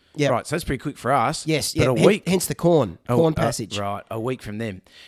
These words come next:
Speaker 2: He said wombat scat, oh, another term there,
Speaker 1: Yeah.
Speaker 2: was also much drier than human feces. The square-shaped scat has long baffled bushwalkers and scientists and Robbie alike.
Speaker 1: Confounded.
Speaker 2: Yes. Mister Carver said the discovery dispelled many myths, including that wombats'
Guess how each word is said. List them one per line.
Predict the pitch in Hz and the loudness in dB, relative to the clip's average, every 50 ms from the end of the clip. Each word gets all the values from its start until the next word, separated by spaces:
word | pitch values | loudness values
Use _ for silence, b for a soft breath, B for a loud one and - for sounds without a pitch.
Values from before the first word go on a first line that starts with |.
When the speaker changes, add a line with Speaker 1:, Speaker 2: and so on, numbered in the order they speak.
| B | B
Speaker 2:
He | B 156 | B -2
said | - 190 170 151 | 0 0 0 2
wombat | 156 180 202 208 220 208 175 - | 2 0 0 0 0 -2 -2 -4
scat, | - - - - - 175 220 226 240 - - - - 143 | -4 -4 -4 -4 -2 -2 -2 -2 -2 -4 -4 -8 -10 -10
oh, | 160 208 233 208 107 | -8 -8 -8 -6 -8
another | 98 104 107 117 120 123 110 | -8 -6 -4 -6 -4 -6 -6
term | - - 123 127 147 165 160 | -6 -6 -6 -6 -6 -6 -6
there, | 196 233 - | -4 -2 0
Speaker 1:
Yeah. | 175 202 151 147 208 - - - | 0 0 0 0 -2 -4 -6 -6
Speaker 2:
was | - 135 135 | -4 0 2
also | 170 165 - - 160 | 2 2 2 2 0
much | - - 170 - - - | 2 2 0 0 -2 -6
drier | - - 151 139 135 135 135 | -4 0 2 4 4 4 2
than | 135 123 120 | 2 0 -4
human | 113 131 131 135 127 117 | -4 -6 -6 -6 -6 -8
feces. | - - 110 101 - 98 90 - - - B B B B B | -6 -6 -6 -6 -6 -10 -12 -14 -16 -20 B B B B B
The | - 110 | -8 -6
square-shaped | - - - 139 156 180 170 156 151 143 - - 117 120 127 - | -6 -6 -4 -2 -2 0 0 0 0 0 -2 -2 -2 -4 -4 -4
scat | - - - - 117 110 104 92 | -6 -8 -8 -6 -6 -6 -6 -6
has | 107 101 90 | -8 -8 -6
long | 101 107 113 123 120 107 | -2 -2 -2 -2 -2 -6
baffled | 87 - 98 90 - - 101 98 95 - | -8 -8 -8 -8 -8 -10 -10 -10 -10 -8
bushwalkers | - 110 98 - - - 107 101 98 - - 98 87 | -8 -8 -8 -8 -8 -8 -6 -6 -6 -6 -8 -10 -8
and | 98 98 98 | -10 -10 -10
scientists | - - 110 104 104 101 101 - 104 95 - - | -8 -8 -8 -6 -6 -8 -8 -8 -8 -8 -8 -8
and | 104 98 92 | -8 -6 -4
Robbie | 110 110 104 98 101 85 82 82 - | -2 -2 -2 -4 -6 -10 -10 -10 -8
alike. | 101 104 104 95 92 85 - - - - _ _ - - - | -6 -4 -4 -4 -4 -6 -8 -12 -16 -20 _ _ -20 -12 -6
Speaker 1:
Confounded. | - 151 139 - - 147 139 127 117 107 92 - - | -4 -4 -2 -2 -2 -2 -2 -2 -2 -4 -8 -10 -8
Speaker 2:
Yes. | - 104 101 98 - - B B B | -6 -6 -6 -6 -8 -12 B B B
Mister | - 175 - - - | -6 -4 -4 -4 -2
Carver | - 185 175 170 156 170 | 0 2 4 4 4 2
said | 160 - 160 147 127 | 0 0 -2 -2 0
the | 143 | -2
discovery | 127 131 - - - 175 170 175 180 180 | -4 -2 -4 -2 0 0 0 0 0 -2
dispelled | 156 139 - - 160 139 127 117 | -2 -2 -4 -2 -2 -2 -2 -2
many | 151 202 233 214 | -2 -2 -2 -2
myths, | 185 165 127 101 - - | -2 -4 -4 -4 -6 -8
including | 127 120 - - 160 156 135 131 127 | -10 -8 -6 -4 -2 0 0 -2 -2
that | 127 123 | -4 -4
wombats' | 127 127 139 170 175 175 175 151 - | -4 -2 -2 -2 0 0 0 0 -2